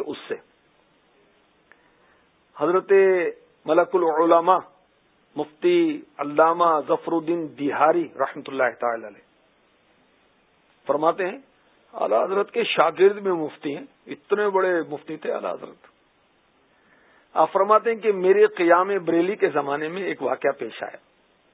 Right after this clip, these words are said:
بریلی شریف کا، بریلی کیا ہے؟ یہ انڈیا کا، ہند کا شہر ہے۔ جو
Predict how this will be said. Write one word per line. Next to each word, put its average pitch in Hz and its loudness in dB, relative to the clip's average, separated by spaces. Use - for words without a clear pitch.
بریلی 175 2
شریف 190 -4
کا، 180 4
بریلی 175 0
کیا 208 2
ہے؟ 196 0
یہ 196 6
انڈیا 180 4
کا، 180 2
ہند 160 -8
کا 170 4
شہر 139 0
ہے۔ 113 -6
جو 170 0